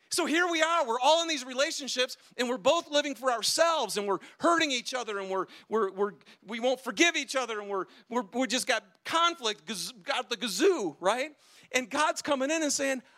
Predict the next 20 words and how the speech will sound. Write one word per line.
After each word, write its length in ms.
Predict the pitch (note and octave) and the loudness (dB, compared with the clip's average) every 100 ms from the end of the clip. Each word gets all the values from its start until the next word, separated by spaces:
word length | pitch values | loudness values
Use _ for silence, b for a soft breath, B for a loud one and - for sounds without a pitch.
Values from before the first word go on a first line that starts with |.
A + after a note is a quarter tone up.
| b | b
"I 320 | - D#4 E4+ E4 | 0 0 0 -4
can 180 | - C#4+ | -6 -4
actually 380 | C4 C#4+ - D4+ | -4 -4 -4 -2
save 360 | E4 D#4 E4 E4 | -2 -2 -2 -4
you 120 | A3 | -8
from 220 | - C#3+ | -8 -14
that. 200 | B2 - _ _ b b b b b - | -16 -20 _ _ b b b b b 0
I 160 | C4 | 0
can 180 | D#4 C#4+ | 0 -4
save 400 | B3 - C#4 D4+ | -4 0 0 0
you 140 | D4 | -2
from 240 | C#4+ C#4+ C#4 | 0 -2 -2
your 120 | C4 | -2
sin. 380 | A#3+ - C#4 F3+ | -2 -2 -2 -4
I 140 | - F3 | -6 -8
came 580 | - - D#4 C#4 C3 A2+ B B | -6 -4 -2 -2 -6 -16 B B
to 160 | - B3+ | -4 -2
make 320 | B3 C4 B3 | -2 -4 -2
you 240 | A#3+ B3 B | 0 0 B
holy 520 | - C#4 C#4 G3 A2+ | 2 2 2 -4 -12